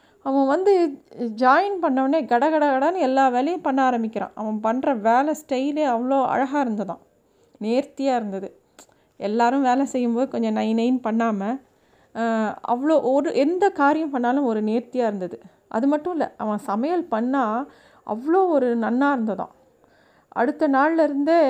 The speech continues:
எ, பகவான் தாஸ்க்கு ரொம்ப சந்தோஷமாயிடுத்து. இவரை பார்க்கும்போது, "சமையலா பண்றான், அவ்வளோ அமிர்தமா இருக்கு ராமா" அப்படின்னு சொல்றாராம். அப்போ அஜ்ஞாதவாசத்துல வந்து அர்ஜுனனா நளனா அப்படின்னு இவர் யோசிக்கிறார். அஹ், இவரே பார்க்குறார்.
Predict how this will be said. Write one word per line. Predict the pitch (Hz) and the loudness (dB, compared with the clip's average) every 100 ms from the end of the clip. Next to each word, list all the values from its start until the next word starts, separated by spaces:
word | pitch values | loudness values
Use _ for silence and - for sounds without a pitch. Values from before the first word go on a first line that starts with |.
| 247 240 285 - | 2 2 0 -2
எ, | - 233 220 | -4 -2 0
பகவான் | 220 226 294 277 | 0 2 2 2
தாஸ்க்கு | 240 240 - | 2 0 -4
ரொம்ப | 240 220 269 320 | -4 -2 0 0
சந்தோஷமாயிடுத்து. | 320 226 233 254 277 247 208 196 - - _ _ _ - | 0 0 0 -2 -2 -2 -2 -4 -10 -14 _ _ _ -8
இவரை | 240 240 | -2 0
பார்க்கும்போது, | 240 247 277 302 302 254 262 285 269 302 294 _ _ - | 2 2 2 0 0 0 2 4 4 0 -6 _ _ -10
"சமையலா | 208 254 294 302 320 311 | -4 0 2 2 2 0
பண்றான், | 262 277 277 233 | -2 2 2 2
அவ்வளோ | 226 | 2
அமிர்தமா | 269 233 262 285 277 294 285 | 2 2 0 0 0 2 2
இருக்கு | 254 254 | 0 -2
ராமா" | 233 220 220 214 214 - | 0 0 0 -4 -6 -14
அப்படின்னு | 196 214 233 | -8 -6 -6
சொல்றாராம். | 226 202 202 190 - _ _ _ _ _ _ _ _ _ _ - | -6 -2 -2 -2 -6 _ _ _ _ _ _ _ _ _ _ -4
அப்போ | 226 226 240 214 | -4 0 0 2
அஜ்ஞாதவாசத்துல | 226 269 285 262 233 226 233 233 247 240 | 2 4 4 4 2 2 -2 -6 -2 0
வந்து | 220 226 254 | 0 2 2
அர்ஜுனனா | 233 - 269 233 294 247 | 2 0 0 2 2 2
நளனா | 202 240 247 226 | 2 2 2 0
அப்படின்னு | 190 226 | 0 0
இவர் | 208 202 | 0 0
யோசிக்கிறார். | 208 214 226 185 - _ _ _ _ _ _ _ - | -2 -4 -8 -8 -8 _ _ _ _ _ _ _ -4
அஹ், | 240 247 226 220 - | 0 2 2 0 -2
இவரே | 220 254 294 | 2 4 4
பார்க்குறார். | 262 247 294 240 | 4 4 2 0